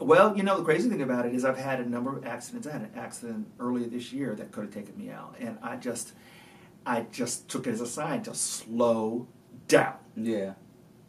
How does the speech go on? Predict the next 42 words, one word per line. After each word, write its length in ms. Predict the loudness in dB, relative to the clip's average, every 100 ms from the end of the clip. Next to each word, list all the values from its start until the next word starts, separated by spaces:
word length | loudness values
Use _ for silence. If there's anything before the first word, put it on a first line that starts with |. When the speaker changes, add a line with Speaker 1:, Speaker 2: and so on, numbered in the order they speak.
| -6
Speaker 1:
You 80 | -2
know, 320 | 0 0 -4 -8 -20 -6
me, 360 | 2 4 4 0 -4
Speaker 2:
Mm-hmm. 220 | 0 2 8
Speaker 1:
personally, 480 | 8 8 0 0 -4
just 220 | -6 -4 -6 -6
slow 1080 | -2 0 6 6 6 4 2 0 0 -4 -4
down. 340 | -6 -8 -12 -20 -20 -20 -20 -20 -20 -20 -10 0
Um, 460 | 0 2 -2 -6 -14 -20 0
'cause, 300 | 2 2 0
you 60 | 0
know, 80 | 0
you 60 |
get 120 | 0 -2
out 140 | -2
here 120 | -4
to 60 | -2
Hollywood 680 | -4 -4 -4 -4 -6 -6 -10 -10
and, 560 | -6 -4 -6 -8 -8 -10 -8
you 100 | -6
know, 140 | -4 -6
or 140 | -8
if 40 | -10 -8
you're 100 | -2
New 220 | 0 0
York 260 | -4 -6 -4
or 100 | -6 -6 -10 -18 -16
Speaker 2:
Mm-hmm. 40 |
Speaker 1:
Atlanta, 420 | -12 -8 -8 -6
wherever 440 | -4 -2 2 2 2
it 80 |
is 140 | 0 -2
you're 160 | -4
hustling, 540 | 0 0 0 -4 -10 -4
right? 240 | 0 2 2
Speaker 2:
Mm-hmm. 180 | 2 -2 -14 -20 -14 -8
Speaker 1:
And, 380 | -6 -4 -6 -6
you 140 | -6
know, 100 | -6
you're 140 | -6 -6
just 180 | -6 -2
grabbing, 400 | 0 0 -2